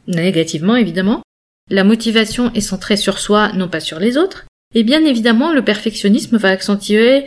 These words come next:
l'anxiété, le débordement, l'insécurité, qui ne sont pas forcément des émotions qui vont vous pousser à évoluer. Là où le professionnalisme va rendre votre relation au travail plus fluide.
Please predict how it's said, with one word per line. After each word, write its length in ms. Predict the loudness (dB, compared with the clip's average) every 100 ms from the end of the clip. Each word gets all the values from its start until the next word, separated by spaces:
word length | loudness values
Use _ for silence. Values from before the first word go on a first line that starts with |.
| -6 -8
l'anxiété, 580 | -6 -4 -2 -2 2 2
le 140 | 2
débordement, 540 | 0 -2 0 0 2 2
l'insécurité, 680 | 2 -2 -6 -4 -2 -2 0
qui 120 | 0
ne 60 |
sont 160 | 0 -4
pas 300 | -2 0 0 -4
forcément 680 | -6 -2 0 0 0 -4 -8
des 300 | -2 -2 2
émotions 520 | 0 0 -2 -2 -2 -6
qui 200 | -12 -4
vont 200 | 0 2
vous 340 | 0 -2 -6 -8
pousser 400 | -10 -2 0 0
à 120 | 0
évoluer. 440 | 0 0 0 -2 -4
Là 200 | -2 2
où 60 | 2
le 100 | -2
professionnalisme 880 | -6 -4 -4 -2 -2 0 -2 0 -2
va 160 | -2
rendre 340 | 0 0 0 -2
votre 320 | -4 -6 -4
relation 640 | -4 -6 -8 -6 -4 -4 -4 -14 _
au 80 | -4
travail 440 | -4 -2 0 2 0
plus 160 | -4 -8
fluide. 380 | -2 0 0